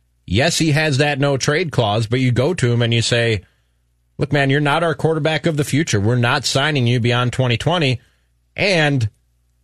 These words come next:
we don't even know if you're gonna start for us in twenty twenty. You might be, you might be on the sideline holding a clipboard. We don't know. We're trying to sign Tom Brady. We might draft somebody. Like, we're exploring options.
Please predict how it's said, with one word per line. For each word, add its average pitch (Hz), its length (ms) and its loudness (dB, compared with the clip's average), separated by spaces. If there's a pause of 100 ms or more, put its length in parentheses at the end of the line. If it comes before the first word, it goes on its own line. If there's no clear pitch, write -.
(200)
we 117 200 2
don't 214 100 2
even 226 160 -2
know 208 120 2
if 185 100 -4
you're 180 80 0
gonna 180 100 2
start 160 320 0
for 151 160 2
us 139 300 -2 (360)
in 143 220 2
twenty 101 320 0
twenty. 82 380 -4 (480)
You 123 120 0
might 175 280 0
be, 180 80 0
you 165 220 0
might 185 260 0
be 170 100 0
on 156 140 0
the 143 80 2
sideline 127 500 0
holding 117 300 0
a 104 40 -2
clipboard. 82 600 -4
We 135 120 0
don't 175 200 0
know. 180 180 0
We're 95 120 -2
trying 143 200 0
to 131 60 -2
sign 113 260 0
Tom 101 240 -2
Brady. 170 380 0 (260)
We 127 80 0
might 107 220 0
draft 135 340 0
somebody. 175 460 0
Like, 160 200 -2
we're 214 120 2
exploring 208 480 -2
options. 147 560 0